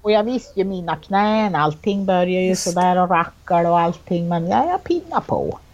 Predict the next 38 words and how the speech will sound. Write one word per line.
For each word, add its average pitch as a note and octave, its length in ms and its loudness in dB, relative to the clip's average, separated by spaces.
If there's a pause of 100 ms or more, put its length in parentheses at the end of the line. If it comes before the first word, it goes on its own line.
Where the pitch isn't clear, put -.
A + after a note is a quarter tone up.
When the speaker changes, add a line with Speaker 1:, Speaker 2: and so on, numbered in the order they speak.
(160)
Speaker 2:
Ja, A3+ 120 2
men B3+ 140 2
du C4+ 80 4
är C#4 40 6
ju C4+ 120 4
så, B3+ 140 0
du G#3 180 -2
är B3+ 40 2
ju B3+ 80 0
sånt B3 160 -2
där A3+ 120 2
energiknippe. A#3 920 0 (680)
Alltså, A#3 240 0 (260)
du B3+ 100 -2
har C4+ 100 4
en C#4 80 2
propeller F#3 520 0
i F#3+ 240 0 (180)
ändan. G#3 480 2
<laughs> - 80 -20
Det D4+ 60 2
är D#4 80 4
verkligen A#3+ 340 2
så. A3+ 240 0 (680)
Så C4+ 60 -2
Speaker 1:
Ja, B3 180 8
Speaker 2:
att, F#4 100 -2
Speaker 1:
ja, - 100 -4
Speaker 2:
jag A#3+ 100 6
tänker F4 180 4
Speaker 1:
jag B3 100 4
Speaker 2:
att C4+ 100 4
det F#4 60 6
är - 0 -
Speaker 1:
har - 60 2
Speaker 2:
det C#4 140 2
Speaker 1:
det. - 100 4
Speaker 2:
som F#3+ 320 0